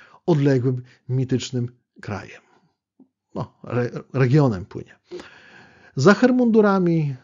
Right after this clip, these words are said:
są Narystowie, Markomanowie, którzy wyparli bojów z ich ziemi, czyli z Boihajmą, oraz Kwadowie. I pisze Tacyt, że ci stanowią jakby czoło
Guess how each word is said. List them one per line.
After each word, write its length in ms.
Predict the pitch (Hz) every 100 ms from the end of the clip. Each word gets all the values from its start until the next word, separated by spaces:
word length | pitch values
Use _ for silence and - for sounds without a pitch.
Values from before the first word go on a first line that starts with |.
| _ -
są 480 | - 147 131 127 120 - _
Narystowie, 1000 | 160 117 127 123 117 - 117 107 127 185 196 _ _ _ _ -
Markomanowie, 1040 | 117 135 131 139 127 120 113 107 135 190
którzy 360 | 196 143 123 127
wyparli 580 | 120 127 127 117 123 175
bojów 360 | 123 110 127
z 40 | 123
ich 160 | 143 180 - -
ziemi, 400 | 151 196 120 120 _ _
czyli 140 | - 123
z 40 |
Boihajmą, 640 | 120 117 131 127 127 127 135 _ _ _ _ _ _ _
oraz 200 | 240 240
Kwadowie. 640 | - - 175 156 123 - - _ _ _ _
I 80 | 190
pisze 200 | 220 233
Tacyt, 300 | 220 208 196
że 180 | 139 156 -
ci 220 | - 277
stanowią 420 | 254 - 196 185 185
jakby 320 | 170 160 165 -
czoło 480 | - 202 180 104 101